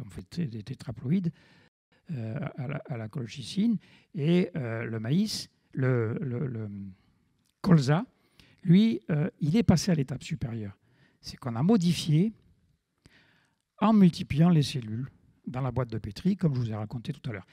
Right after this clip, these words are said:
Et ça, ça produit beaucoup plus de modifications génétiques non intentionnelles que quand on fait de la mutation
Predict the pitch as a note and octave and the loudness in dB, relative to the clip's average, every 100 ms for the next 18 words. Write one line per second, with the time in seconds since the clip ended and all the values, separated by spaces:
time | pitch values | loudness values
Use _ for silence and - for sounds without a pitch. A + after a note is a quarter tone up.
0 | - C#3+ - A#3+ F3+ D3 B2+ A2+ A2+ G#3 | -12 -6 0 2 2 2 0 -2 6 8
1 | G#3+ G3 C#3+ B3+ - - A#2+ G#2+ A2+ - | 8 4 4 2 -2 -4 -8 -8 -8 -10
2 | - B2 - B2+ A2 G#2+ A2 C3+ - G#2+ | -8 -8 -6 -6 -6 -8 -10 -14 -10 -8
3 | G2+ G#2+ F#2 A2 D#3 F#3 - _ _ - | -8 -10 -10 -4 -2 -2 -4 _ _ -12
4 | - - D3+ C#3+ A2+ C3 G#2 A2 A2+ G2 | -8 -2 -2 -2 -4 -6 -6 -8 -8 -6
5 | - F#3+ | -2 -4